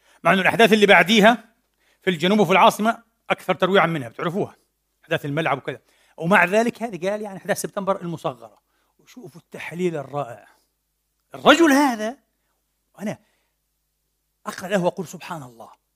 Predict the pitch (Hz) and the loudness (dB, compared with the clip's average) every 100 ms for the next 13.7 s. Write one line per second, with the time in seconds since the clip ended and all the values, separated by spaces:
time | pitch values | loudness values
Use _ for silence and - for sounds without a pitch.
0 | _ _ _ 196 214 - 196 226 202 185 | _ _ _ -12 -12 -14 -16 -14 -10 -10
1 | 214 190 180 175 170 165 - 165 240 _ | -10 -8 -6 -4 -4 -6 -8 -16 -16 _
2 | _ _ _ 185 196 175 180 165 160 165 | _ _ _ 0 0 -4 -4 -4 -4 -4
3 | 156 160 175 170 175 160 - 190 - 180 | -2 -2 -4 -4 -2 -2 -4 -10 -8 -8
4 | 160 160 170 170 160 165 180 - - - | -4 -2 -2 -4 -6 -6 -8 -10 -18 -18
5 | - - 160 170 175 160 175 170 147 165 | -20 -10 -4 -2 -2 -8 -6 -4 -4 -8
6 | 160 - 170 160 165 160 175 165 147 170 | -10 0 0 0 -4 -4 -6 -10 -8 -6
7 | 175 165 165 156 170 170 - _ _ _ | -6 -6 -8 -2 0 0 -2 _ _ _
8 | _ _ _ _ _ _ - 269 247 247 | _ _ _ _ _ _ -12 -8 -8 -8
9 | 185 - _ _ _ _ _ _ 180 165 | -12 -14 _ _ _ _ _ _ -8 -4
10 | 208 - 185 220 196 190 170 170 143 160 | -4 -2 0 -2 0 -2 -2 -6 -8 -8
11 | 160 - 160 180 156 _ _ _ 139 - | -6 -6 -4 -4 -6 _ _ _ -10 -6
12 | 190 190 160 170 147 _ 147 139 - _ | -4 -2 -4 -6 -12 _ -14 -14 -14 _
13 | 180 175 180 208 180 180 233 | -2 -2 0 -2 -2 -6 -6